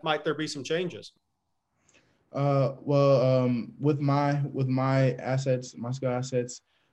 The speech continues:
Speaker 2: uh, they're gonna try and use it to the best, uh, to better help the defense. So, like, a lot more pressing and, uh, getting our hands on guys, uh, just, uh, making an impact, uh, in the route tree, just impact the receivers. So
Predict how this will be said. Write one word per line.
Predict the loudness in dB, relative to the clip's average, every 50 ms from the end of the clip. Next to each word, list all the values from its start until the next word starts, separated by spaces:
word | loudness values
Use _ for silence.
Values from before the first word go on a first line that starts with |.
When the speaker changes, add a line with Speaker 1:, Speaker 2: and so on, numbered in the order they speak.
| -8
Speaker 2:
uh, | -4 -2
they're | -2 0 0
gonna | 0 -2
try | -2 -2 -4 -4 -4
and | -4 -4
use | -4 -4 -4 -6
it | -8 -8
to | -8 -10
the | -8
best, | -6 -4 -4 -4 -6 -8 -12 -14 -18 _ -10
uh, | -8 -6 -6 -6 -6
to | -8 -10 -10
better | -10 -4 -2 0 0 2
help | 2 0 0 -2
the | -4 -8 -6 -6 -6
defense. | -6 -6 -8 -8 -8
So, | -8 -6
like, | -6 -6 -6 -8 -12 _ _ _ _ _ _ -6 -2
a | 0
lot | 0 2 2
more | 2 2 2
pressing | 2 2 2 2 4 4 2 0 0 -2 0 0 0 0 0 -2
and, | -2 -4
uh, | -4 -4 -4 -4
getting | -2 0 0 0
our | -2 -2
hands | -4 -2 -2 -2 -2 -2 -4
on | -4 -4 -4
guys, | -2 -2 -2 0 0 -2 -2 -4 -4 -6 -6
uh, | -6 -4 -4 -6 -8 -12 _ _ _ _ _ _ _ _ -6
just, | -4 -2 0 0
uh, | 2 2 2 2
making | 2 2 2 2
an | 2 0
impact, | 0 -2 -2 -2 0 0 0 0 -2 -6 -12 -16 -10 -8
uh, | -6 -4 -4 -4 -4 -6 -6 -8 -8
in | -8 -6 -4
the | -4 -2 -4 -4 -6 -4
route | -2 0 0 0 0
tree, | -2 -4 -4 -2 -4 -4 -6 -12 -16
just | -14 -14 -14 -12 -10
impact | -8 -8 -6 -4 -4 -6 -6 -6
the | -10
receivers. | -10 -10 -8 -6 -6 -6 -4 -6 -6 -6 -8 -8
So | -8 -6 -6 -6 -6